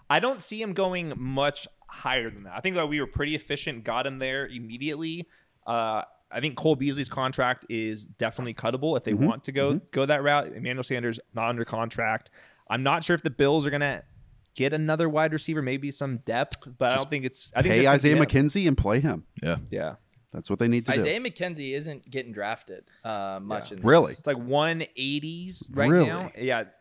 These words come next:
Speaker 1: that's what he's like.
Speaker 2: Okay.
Speaker 1: Basically right next to Cole Beasley.
Speaker 4: He's one of
Speaker 2: My
Speaker 4: my favorite picks.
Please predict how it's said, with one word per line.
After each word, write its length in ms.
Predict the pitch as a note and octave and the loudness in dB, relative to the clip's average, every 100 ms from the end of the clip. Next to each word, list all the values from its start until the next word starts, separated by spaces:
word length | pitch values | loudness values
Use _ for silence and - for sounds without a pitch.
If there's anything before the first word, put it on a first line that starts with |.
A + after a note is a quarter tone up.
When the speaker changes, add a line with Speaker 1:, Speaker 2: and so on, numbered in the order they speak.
| - | -6
Speaker 1:
that's 180 | B2+ C3+ | -4 -4
what 100 | A#2+ | -2
he's 120 | D3 | 0
like. 160 | D3 B2 - - _ - | 0 -2 -14 -20 _ -2
Speaker 2:
Okay. 160 | A#2+ D#3 | 4 4
Speaker 1:
Basically 280 | G3+ G#3 D3+ | 4 2 2
right 140 | C3 | 2
next 140 | B2+ - | 0 -4
to 80 | |
Cole 120 | - G2+ | -4 -2
Beasley. 100 | G2 | 2
Speaker 4:
He's 20 | B2 | 4
one 140 | C#3+ | 6
of 60 | F3+ | 4
Speaker 2:
My 60 | F#3 | 2
Speaker 4:
my 40 | |
favorite 320 | - C3 A#2 | -2 -6 -6
picks. 240 | A2+ G2 | -8 -10